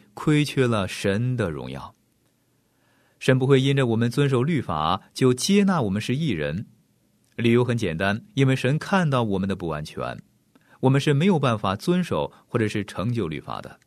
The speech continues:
我们交不出完美的成绩单儿，我们永远都是不完全的，无法靠着自己的力量来满足神圣洁、公义以及完全的标准。我们怎么样做都不能达到完全的地步。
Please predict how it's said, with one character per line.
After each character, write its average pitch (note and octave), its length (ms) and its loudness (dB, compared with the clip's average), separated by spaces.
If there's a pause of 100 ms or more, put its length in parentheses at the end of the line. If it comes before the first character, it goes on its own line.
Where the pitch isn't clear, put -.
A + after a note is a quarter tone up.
(300)
我 A#2+ 100 2
们 B2+ 120 4
交 C3 160 2
不 B2 100 2
出 A#2+ 240 0
完 B2 160 2
美 A#2+ 180 0
的 D2 80 -4
成 F2 220 -10
绩 E2+ 120 -8
单 E2+ 120 -4
儿， G2 120 -6 (440)
我 C#3 100 4
们 D3+ 120 4
永 F3 200 4
远 F3 140 4
都 C3+ 120 4
是 B2+ 120 0
不 B2+ 160 0
完 G#2 180 0
全 E2 280 -4
的， G#2 160 -2 (220)
无 B2 100 2
法 A2 180 0
靠 A2+ 140 0
着 G#2 100 0
自 D3+ 220 -2
己 G#2+ 100 -4
的 G2+ 100 -2
力 E3+ 240 2
量 E2 300 -2 (200)
来 G2 140 2
满 G2 260 0
足 G#2 180 -4
神 F#2+ 200 -4
圣 E3+ 340 0
洁、 F#2 200 -2
公 E3 260 0
义 G2+ 260 -2 (160)
以 F#2 120 -4
及 F#2 140 -4
完 F2 320 -2
全 D#2+ 200 -6
的 D2+ 60 -8
标 D2+ 180 -8
准。 G#1 260 -12 (600)
我 D#3 100 2
们 G#3 100 6
怎 D3 140 4
么 F#3 80 4
样 G#3+ 160 4
做 C3+ 320 2 (220)
都 G3 220 6
不 F#3+ 140 2
能 A#2+ 120 0
达 F2 160 -2
到 F2 160 -4
完 E2 320 -4
全 D2+ 180 -8
的 D2 80 -8
地 C2 180 -12
步。 - 240 -16